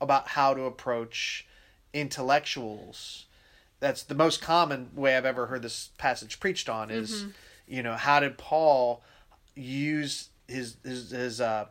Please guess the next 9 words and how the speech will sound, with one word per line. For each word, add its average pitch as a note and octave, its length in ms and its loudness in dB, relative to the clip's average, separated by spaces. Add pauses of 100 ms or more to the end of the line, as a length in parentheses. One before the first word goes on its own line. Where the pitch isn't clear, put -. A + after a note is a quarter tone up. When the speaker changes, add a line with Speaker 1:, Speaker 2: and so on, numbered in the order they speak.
(380)
Speaker 1:
what D#3 200 2
tactics - 540 2
did C#3 140 -4
he B2 120 -8
use B2 440 -6 (240)
to C#3+ 80 -2
gain C#3+ 300 0
a B2+ 60 -4
hearing A2+ 680 -6